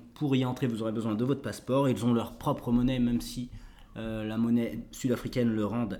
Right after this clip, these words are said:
est acceptée. Euh, à noter que le Lesotho possède une station de ski.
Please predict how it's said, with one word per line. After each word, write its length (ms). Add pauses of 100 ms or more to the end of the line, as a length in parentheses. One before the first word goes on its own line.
(140)
est 400
acceptée. 580 (680)
Euh, 160
à 20
noter 300
que 100
le 320
Lesotho 440
possède 340
une 120
station 380
de 100
ski. 440